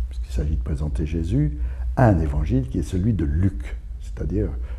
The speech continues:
le troisième des synoptiques. C'est celui qui présente les choses comme Matthieu d'ailleurs, euh, dès la naissance de Jésus et même avant, et qui les conduit jusqu'à sa mort et ce qui a suivi, y compris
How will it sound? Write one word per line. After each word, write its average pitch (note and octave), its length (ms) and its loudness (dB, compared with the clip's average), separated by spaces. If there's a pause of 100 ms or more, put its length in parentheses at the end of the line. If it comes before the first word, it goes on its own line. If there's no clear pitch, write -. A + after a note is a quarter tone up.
(120)
le D2 80 -6
troisième E2+ 560 2
des C#2+ 180 -2
synoptiques. - 880 0 (400)
C'est B2+ 140 0
celui B2 340 4
qui F#2 400 -2 (140)
présente A2+ 540 4
les G2+ 100 2
choses G2 240 -2
comme G2 180 2
Matthieu F#2+ 320 0
d'ailleurs, F#2 400 2 (460)
euh, F2 420 -2
dès F#2 160 2
la F#2 140 6
naissance F2+ 320 2
de F2 100 4
Jésus F2 380 4
et D2+ 40 2
même D#2+ 260 2
avant, C3+ 520 6 (480)
et D3 160 8
qui A#2 140 2
les F#2+ 160 4
conduit B2 640 4
jusqu'à G2 760 0
sa D#2+ 240 -4
mort C#3 360 6
et G#2 100 2
ce - 100 -8
qui A#2+ 180 2
a F#2+ 60 2
suivi, F#2 440 -2
y D#3 40 -2
compris C3 380 -2